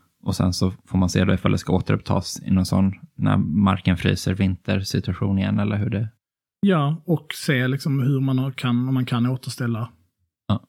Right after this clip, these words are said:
Speaker 2: de här förlusterna. Alltså, men det är ju så många f-, variabler som, som vi inte känner till och som är svåra att se om. Liksom, men typ, vilka effekter har Sh-, Storm Shadow till exempel?
Speaker 1: Ja.
Speaker 2: Vad innebär det att, eh, Kertzbron blir sönderskjuten? Vad,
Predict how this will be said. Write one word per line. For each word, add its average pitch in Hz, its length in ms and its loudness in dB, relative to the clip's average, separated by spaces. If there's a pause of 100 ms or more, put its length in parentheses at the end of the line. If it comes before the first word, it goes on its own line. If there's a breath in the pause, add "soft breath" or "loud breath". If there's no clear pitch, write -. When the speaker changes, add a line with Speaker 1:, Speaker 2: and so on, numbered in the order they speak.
Speaker 2:
de 127 100 -2
här 123 100 -2
förlusterna. 127 420 -8
Alltså, 131 160 0 (680)
men 165 80 4
det 180 60 6
är 180 40 6
ju 175 80 4
så 190 100 2
många 185 140 4
f-, 180 260 -6
variabler 160 680 4
som, 147 240 0
som 151 160 2
vi 151 80 4
inte 156 160 2
känner 143 220 0
till 135 320 2
och 127 80 -2
som 147 140 0
är 143 40 2
svåra 135 540 0
att 135 80 -2
se 170 260 2
om. 127 200 0
Liksom, 135 220 -4
men 143 60 2
typ, 139 180 -2
vilka 151 280 0
effekter - 320 -2
har 127 360 0
Sh-, 165 340 -4 (120)
Storm 190 280 2
Shadow 110 280 -2
till 113 200 -8
exempel? 117 300 -10 (240)
Speaker 1:
Ja. 101 200 -2 (320)
Speaker 2:
Vad 139 120 2
innebär 131 360 0
det 135 60 0
att, - 220 -8
eh, 156 60 -2 (320)
Kertzbron 123 580 -2
blir 120 260 -4 (300)
sönderskjuten? 120 640 -2
Vad, 139 180 -2